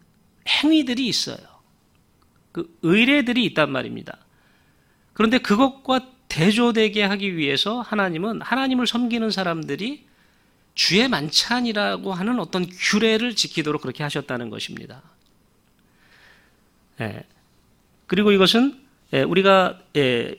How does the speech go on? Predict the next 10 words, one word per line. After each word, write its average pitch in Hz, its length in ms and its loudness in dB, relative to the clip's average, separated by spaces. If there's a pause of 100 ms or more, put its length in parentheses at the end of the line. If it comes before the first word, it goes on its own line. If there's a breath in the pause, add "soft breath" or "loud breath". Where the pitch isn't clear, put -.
이 143 200 -4
또 160 100 -4
잔을 202 340 4
나눌 170 280 4
때 180 100 2
이것은 180 480 0 (140)
아까 160 220 0
여기 151 160 2
보니까, 143 500 -2 (640 soft breath)
예, 113 600 -8